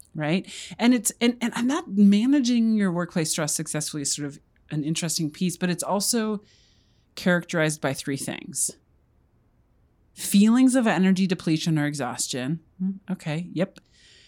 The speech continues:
Increased mental distance from your job. So you start to disconnect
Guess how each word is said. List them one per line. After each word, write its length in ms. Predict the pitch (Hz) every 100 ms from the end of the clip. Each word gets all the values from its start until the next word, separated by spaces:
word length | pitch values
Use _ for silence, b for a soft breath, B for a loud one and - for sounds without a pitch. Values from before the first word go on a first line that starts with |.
| b b _ -
Increased 600 | 208 254 247 285 277 -
mental 420 | 196 196 220 233
distance 440 | 190 185 - 180 -
from 240 | 160 156
your 80 | 135
job. 480 | 143 147 127 - -
So 120 | 185
you 80 | 180 214
start 220 | 220 349 -
to 120 | 196
disconnect 1080 | 160 226 240 - - 185 190 - - -